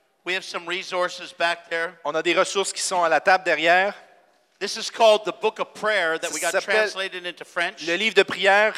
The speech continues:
Speaker 2: euh, qu'on a traduit en français.
Speaker 1: And, uh, this is teaching about
Speaker 2: Et c'est un enseignement à
Speaker 1: how to
Speaker 2: propos
Speaker 1: pray scripture.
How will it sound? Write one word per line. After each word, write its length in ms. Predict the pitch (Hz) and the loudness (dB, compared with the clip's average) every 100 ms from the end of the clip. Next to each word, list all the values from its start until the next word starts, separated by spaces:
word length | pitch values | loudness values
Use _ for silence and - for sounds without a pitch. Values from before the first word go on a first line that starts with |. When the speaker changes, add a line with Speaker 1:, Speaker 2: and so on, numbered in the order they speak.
| - 147 | -8 -6
Speaker 2:
euh, 160 | 147 | -6
qu'on 300 | - 170 156 | -4 -2 0
a 60 | 156 | -2
traduit 300 | - 170 190 | -2 -4 -4
en 60 | 175 | -4
français. 440 | 170 156 190 226 _ _ _ _ - | -4 -4 -6 -6 _ _ _ _ -10
Speaker 1:
And, 360 | 160 170 170 | -6 -4 -4
uh, 180 | 160 156 | -2 -2
this 220 | 151 208 | -2 -8
is 160 | 196 - - | -10 -14 -12
teaching 600 | 262 277 - 185 165 - | -10 -10 -8 -10 -10 -12
about 760 | 170 - 190 196 170 180 - _ _ | -14 -6 -2 0 -2 -6 -16 _ _
Speaker 2:
Et 140 | - 160 | -8 0
c'est 140 | 208 | 2
un 80 | 196 | 4
enseignement 460 | 240 247 220 233 247 | 4 4 2 4 4
à 20 | |
Speaker 1:
how 40 | |
to 60 | 226 | 4
Speaker 2:
propos 440 | 196 220 202 208 - | 2 4 4 4 0
Speaker 1:
pray 320 | 208 202 190 | -6 -6 -6
scripture. 580 | - - 190 - - | -12 -12 -14 -14 -18